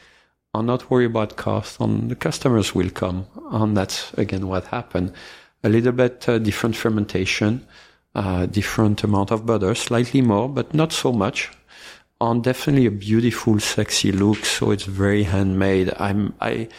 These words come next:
even so, they are not handmade completely, but we want to make sure the product looks different. Each one is slightly different.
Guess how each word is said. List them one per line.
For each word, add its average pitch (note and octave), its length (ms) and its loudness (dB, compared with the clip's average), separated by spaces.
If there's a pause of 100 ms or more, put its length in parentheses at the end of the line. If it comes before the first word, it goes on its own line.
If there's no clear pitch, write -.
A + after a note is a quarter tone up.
(540)
even A#2+ 260 2
so, A#2 220 0
they G#2+ 140 2
are C#3 160 2
not A#2 280 0
handmade G2+ 680 0
completely, G#2+ 680 0 (360)
but G#2 320 0
we A#2+ 140 4
want C3+ 360 2
to B2+ 120 0
make A#2 240 0
sure - 280 -2
the A2+ 120 2
product G#2 480 -2
looks - 760 -6 (260)
different. G#2+ 580 -2
Each - 300 -2
one B2 240 2
is G#2 120 0
slightly A2+ 520 2
different. G2 580 0